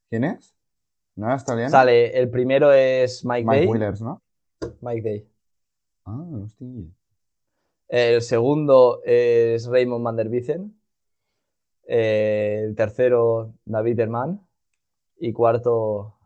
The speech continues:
Speaker 2: el argentino Ramiro Ra-, Ramiro Marino.
Speaker 1: Ramiro Marino. Pero son cinco, ¿no? Si no estoy confundido.
Speaker 2: No, son cuatro, son cuatro. Y es, es gracioso porque es una foto de dos mil nueve de Chulavista. Bueno, son dos.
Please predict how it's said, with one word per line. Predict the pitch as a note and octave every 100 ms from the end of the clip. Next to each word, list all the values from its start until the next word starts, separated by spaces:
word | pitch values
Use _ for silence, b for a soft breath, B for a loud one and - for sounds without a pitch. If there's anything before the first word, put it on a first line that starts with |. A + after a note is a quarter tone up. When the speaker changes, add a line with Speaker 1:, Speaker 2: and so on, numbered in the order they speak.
| G#2+
Speaker 2:
el | G2+
argentino | G2 G#2 G2 G#2+ G#2 G2 F#2
Ramiro | A2 G#2 F#2 G#2 G#2+ A2+
Ra-, | A2+ A2 - - _ _ _ _ _ _ _ -
Ramiro | G2+ G2 G#2 A2
Marino. | A2+ G#2+
Speaker 1:
Ramiro | G2+ G#2+ G#2+
Marino. | G2+ F#2 E2+ F#2 _ _ _ _ - _ _ _ _
Pero | -
son | F#2+ A2 G#2+
cinco, | C3 D3 G#2
¿no? | A#2 E3+
Si | C3
no |
estoy | A#2+ A#2+
confundido. | A2+ G#2 G#2 C#3 _ _
Speaker 2:
No, | A2+ A2+ G#2+
son | A2
cuatro, | G#2+ G2+ G2+ G2+
son | G#2
cuatro. | G2+ G2+ G#2 G2+ _ _ _ -
Y | B2+
es, | B2 G#2+
es | B2+ A#2+
gracioso | B2 C3 D3+ D3
porque | A#2+ A#2
es | C3
una | A#2
foto | C3+ B2+
de | B2+
dos | B2 A#2+
mil | B2+
nueve | B2+ C3+ B2
de | A2
Chulavista. | A2 A2 A2 C3+ D3
Bueno, | - B2 A2
son | A#2 A#2
dos. | A2+ A2 _